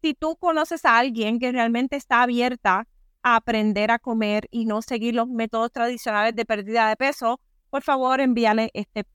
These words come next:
episodio. Yo estoy bien segura que hay muchas mujeres allá afuera que están esperando por una solución. Y la solución nunca va a ser atajos para perder peso,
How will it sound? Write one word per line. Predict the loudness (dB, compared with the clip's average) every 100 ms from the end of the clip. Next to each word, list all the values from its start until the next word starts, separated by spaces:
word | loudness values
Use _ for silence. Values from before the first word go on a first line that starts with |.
| _ _ _
episodio. | -6 -6 -10 -10 -10 -12 _ _ _ _
Yo | -4 -2
estoy | 0 -2
bien | -2 -2 0 0
segura | -2 -2 0 0
que | 0
hay | 0
muchas | -2 -4 -8
mujeres | -6 -2 0 0
allá | 0 -2
afuera | 0 2 2 -4 _ _ -10
que | -8
están | 0 0
esperando | 0 -2 2 4 4 2 0 _ _ -6
por | -2
una | 0 0
solución. | -2 -4 -4 -6 -12 -12 -16 _ _ _
Y | 0
la | 2 2
solución | -2 -4 -2 0 2
nunca | 0 -2 -2 0
va | 0
a | -2
ser | -2 0 0 -4 _ _ _ _ _ _ _ _ _
atajos | 0 2 2 2 -4 -14 -20 _ _ -2
para | 0 2
perder | 0 -4 -10
peso, | -12 -12